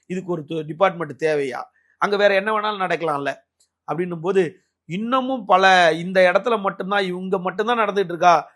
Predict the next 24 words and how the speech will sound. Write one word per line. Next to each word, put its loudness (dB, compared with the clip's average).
இந்த -4
பல 6
பிரதிப்புகள் 0
சென்னைக்குள்ள -4
இருக்கிறாங்களா -4
அப்படின்னும் -18
போது, -8
இந்த -16
ஸ்டாம்ப் 2
போதை 0
அதெல்லாம் -8
வந்து -16
ஓரளவுக்கு -8
ஒழிக்கப்பட்டுருச்சு. -10
இன்னைக்கெல்லாம் -4
பாத்தீங்கன்னா, -2
சென்னை -2
மாநகரத்துக்குள்ள -2
ஸ்டாம்ப் 0
வச்சிருக்கவனை -4
பிடிக்கிறதாவே -4
நம்ம -12
செய்தியே -2
கிடையாது. -6